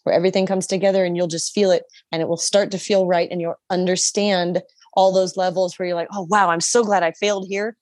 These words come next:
because how I figured it out made this come to fruition. And now I'm at this place that I love." And so just, just don't be scared. Just dive headfirst.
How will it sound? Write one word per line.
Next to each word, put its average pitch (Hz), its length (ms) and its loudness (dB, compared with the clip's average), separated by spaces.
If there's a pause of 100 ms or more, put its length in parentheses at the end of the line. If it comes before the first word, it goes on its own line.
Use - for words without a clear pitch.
(800)
because 190 320 -2
how 196 200 0
I 196 100 2
figured 196 420 0
it 180 100 -2
out 180 320 0 (380)
made 185 260 0
this 220 180 2
come 190 180 -4
to 175 60 -4
fruition. 165 480 -2 (240)
And 156 140 -4
now 156 220 4
I'm 156 140 4
at 139 100 0
this 160 160 0
place 160 260 0
that 147 100 0
I 143 80 4
love." 143 240 2 (440)
And 180 120 -6
so 175 180 2
just, 165 260 -2 (180)
just - 180 -4
don't 185 160 2
be 185 80 2
scared. 190 420 -2 (520)
Just - 280 -4
dive 160 220 2
headfirst. 165 540 -4